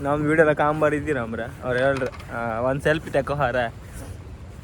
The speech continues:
ಅಲ್ಲಿ ಇಲ್ಲಿ ಬತ್ಕಣಿ ಅದು. ಅದು ಅಲ್ಲದೆ ಮತ್ತೆ ಆಗ ಒಬ್ರು ಮನೆಗೆ ಬಂದಿದ್ದೀರ, ನಾವು ಕಾರ್ ಕಾಮ್ಗೆ ಬ್ರಹ್ಮ ಅವ್ರ ಹತ್ಲಾಗೆಲ್ಲ ಹೋಗಿದ್ದೆ. ಅವ್ರ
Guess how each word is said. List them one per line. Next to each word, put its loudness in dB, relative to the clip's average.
ಅಲ್ಲಿ -2
ಇಲ್ಲಿ -4
ಬತ್ಕಣಿ -2
ಅದು. -4
ಅದು 0
ಅಲ್ಲದೆ 4
ಮತ್ತೆ 0
ಆಗ 8
ಒಬ್ರು 4
ಮನೆಗೆ 2
ಬಂದಿದ್ದೀರ, 2
ನಾವು 2
ಕಾರ್ 6
ಕಾಮ್ಗೆ -4
ಬ್ರಹ್ಮ 0
ಅವ್ರ 2
ಹತ್ಲಾಗೆಲ್ಲ -2
ಹೋಗಿದ್ದೆ. -4
ಅವ್ರ 8